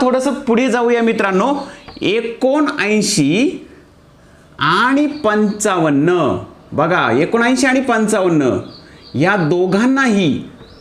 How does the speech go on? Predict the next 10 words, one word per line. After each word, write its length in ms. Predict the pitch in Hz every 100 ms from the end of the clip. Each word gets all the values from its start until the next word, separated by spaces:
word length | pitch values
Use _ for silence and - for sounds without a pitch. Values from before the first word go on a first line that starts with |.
| - 143
जो 120 | 226
फरक 340 | 233 233 233
काढला 280 | 202 202 202
ना, 140 | 208 240
या 180 | 214
फरकाने 420 | 214 208 196 202 190
भाग 180 | 175
देऊ 180 | 151 135
बघा, 240 | 123 104 87 92 -
चोवीस, 520 | 165 156 160 175 -